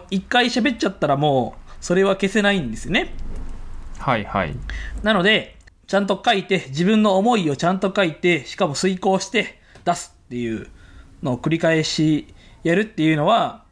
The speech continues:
Speaker 1: まあ、ちょっと必要で、必要なんじゃないかなというふうに最近思いましたと。えー、で、えっと、十二月にアドベントカレンダーを含めて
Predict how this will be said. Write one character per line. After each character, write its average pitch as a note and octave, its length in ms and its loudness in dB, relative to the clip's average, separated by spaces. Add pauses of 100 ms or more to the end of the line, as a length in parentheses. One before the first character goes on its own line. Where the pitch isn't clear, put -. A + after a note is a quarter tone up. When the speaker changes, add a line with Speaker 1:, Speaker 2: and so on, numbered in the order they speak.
Speaker 1:
ま A#3 120 0
あ、 - 40 2
ち B3+ 100 -2
ょ - 20 -2
っ - 80 -10
と B2+ 360 -2 (480)
必 - 280 -2
要 F3 260 4
で、 G3+ 220 2 (380)
必 F3+ 200 -4
要 G3+ 60 4
な A3 80 4
ん G3+ 40 2
じ F3+ 60 2
ゃ - 20 4
な F3+ 60 4
い F3 60 0
か E3+ 80 4
な F#3 120 6
と F3+ 100 -2
い C#3 80 2
う C#3+ 40 2
ふ C#3+ 60 0
う - 40 4
に B2+ 60 0
最 C3+ 160 0
近 D3 140 0
思 E3+ 200 2
い E3 80 0
ま F3 120 2
し - 40 -8
た B2 120 -8
と。 - 180 -12 (1120)
え F#3 120 2
ー、 - 20 2
で、 A#3 320 2
え G3 40 2
っ G3 60 -4
と、 G3+ 80 -2
十 F#3 180 2
二 C4 80 -2
月 A3 260 2
に G3 240 4
ア - 60 4
ド G#3+ 80 2
ベ B3 80 4
ン B3 40 2
ト A3+ 80 0
カ B3 100 2
レ C4 120 4
ン B3+ 40 2
ダ G3 100 4
ー - 20 4
を D#3+ 80 2
含 D#3+ 320 0
め D#3 140 2
て D#3+ 440 2